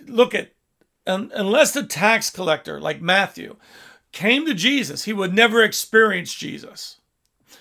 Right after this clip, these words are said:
He would never experience the fellowship of the brethren, except he said yes to Jesus when he f-, was, when he said, "Follow him." He said yes, and he followed him, and he had a banquet for him that night at his house, right?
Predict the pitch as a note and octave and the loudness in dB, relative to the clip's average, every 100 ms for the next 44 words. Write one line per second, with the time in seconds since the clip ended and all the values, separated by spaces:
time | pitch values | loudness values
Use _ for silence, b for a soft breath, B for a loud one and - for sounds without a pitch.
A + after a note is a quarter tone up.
0 | b - G3 G#3 A#3 B3 A#3 - A3+ A3 | b -4 0 4 6 6 4 2 2 2
1 | E3+ C3+ - A#3 B3+ B3+ - A3 A3+ F#3+ | -2 -10 -2 2 4 2 0 -2 -2 0
2 | G3 A3+ F3 - - - _ _ _ b | 2 2 0 -8 -10 -14 _ _ _ b
3 | b b - F3 - B3+ B3 G3 - _ | b b -10 -6 0 4 6 4 -2 _
4 | _ _ G#3+ C4+ - G#3 F3 G#3+ G#3+ - | _ _ -8 -4 0 0 4 4 4 2
5 | G3+ D#3+ G3 - - - G#3+ A3+ A#3 - | -6 -6 -6 -6 -12 -14 -10 -8 -8 -12
6 | G3+ F#3 - _ - F3 F3+ - F3 - | -8 -8 -8 _ -10 -6 -6 -6 -6 -4
7 | - - D3+ - E3+ b b - G3 A3 | -4 -4 -6 -10 -20 b b -8 0 0
8 | G3+ D4+ C4+ - - b b b F3 G3+ | 2 0 -2 -4 -10 b b b -2 -2
9 | - A#3 - A#3 - G#3+ b b F#3 G#3 | 0 0 0 -2 -6 -10 b b -4 0
10 | A#3+ F3+ C4+ - - - F#3+ F3+ F#3 - | 0 2 2 2 -4 -6 -6 -4 -4 -6
11 | E3 - - - - - - A3+ F#3 - | -6 -6 -8 -10 -12 -14 -12 0 0 0
12 | - | -6